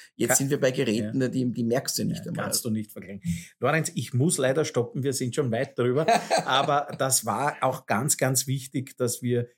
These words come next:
Speaker 2: diese Folge mit dir heute machen durften.
Speaker 1: Ja, hat mich sehr gefreut, äh, und ich muss auch den Kollegen sagen, ähm, das, abschließend für mich, ja nicht nur diese, diese Frage, sondern, äh, für euch, für alle Zuhörer.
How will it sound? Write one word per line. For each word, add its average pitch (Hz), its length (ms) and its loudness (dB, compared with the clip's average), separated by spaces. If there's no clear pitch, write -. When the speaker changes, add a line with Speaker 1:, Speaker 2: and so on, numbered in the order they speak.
Speaker 2:
diese 131 220 2
Folge 123 320 0
mit 120 240 -2
dir 123 160 0
heute 113 260 -4
machen 107 400 -2
durften. 143 440 0
Speaker 1:
Ja, 156 40 2
hat - 140 -2
mich 143 160 0
sehr 135 100 2
gefreut, 127 640 -2
äh, 120 320 2
und 120 260 -2
ich 131 80 -8
muss 135 140 -2
auch 135 100 0
den 127 140 -4
Kollegen 113 360 -2
sagen, 143 600 2
ähm, 110 260 -4
das, - 160 0
abschließend 127 800 0
für 135 100 0
mich, 160 240 2
ja 135 80 2
nicht 131 220 0
nur 131 80 2
diese, 117 240 0
diese 113 240 0
Frage, 113 320 -2
sondern, 127 380 0
äh, - 600 -6
für - 220 -2
euch, 127 240 2
für - 160 0
alle 113 320 2
Zuhörer. 147 400 2